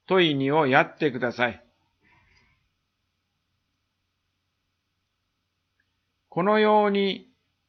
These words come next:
運動している物体が、そのまま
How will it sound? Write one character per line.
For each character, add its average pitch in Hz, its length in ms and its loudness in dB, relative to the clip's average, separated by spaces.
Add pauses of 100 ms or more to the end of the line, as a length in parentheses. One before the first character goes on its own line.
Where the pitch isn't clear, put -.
(140)
運 226 300 -2
動 190 300 4
し - 100 -6
て 156 220 4
い 151 100 2
る 135 160 0
物 127 220 -4 (180)
体 135 320 2
が、 131 400 -2 (380)
そ - 180 -6
の 180 220 2
ま 175 180 4
ま 175 380 4